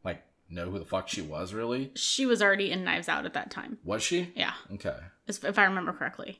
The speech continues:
Speaker 1: Was she already signed on for Bond and all that stuff?
Speaker 2: Uh, I, I don't know, actually.
Speaker 1: 'Cause I feel like that movie came out quite a bit ago.
Speaker 2: Twenty nineteen.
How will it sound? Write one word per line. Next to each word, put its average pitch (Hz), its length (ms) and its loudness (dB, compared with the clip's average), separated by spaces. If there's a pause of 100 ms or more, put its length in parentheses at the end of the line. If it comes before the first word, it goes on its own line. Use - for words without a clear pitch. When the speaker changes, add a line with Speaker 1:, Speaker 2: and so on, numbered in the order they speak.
Speaker 1:
Was 95 120 -2
she 117 160 2
already 104 280 4
signed 101 300 0
on 101 160 2
for 98 100 -6
Bond 92 360 2
and 101 80 0
all 101 140 2
that 101 140 0
stuff? 220 300 2 (160)
Speaker 2:
Uh, 208 800 0 (480)
I, 202 100 2 (480)
I 202 120 4
don't 196 220 2
know, 170 200 -2 (100)
actually. - 400 -6
Speaker 1:
'Cause 101 120 -2
I 101 100 6
feel - 180 4
like 156 60 4
that 110 100 2
movie 107 160 -4
came 98 160 -4
out - 280 -10
quite - 240 0
a - 20 -8
bit - 160 -6
ago. - 360 -14 (220)
Speaker 2:
Twenty 226 200 2
nineteen. 208 460 0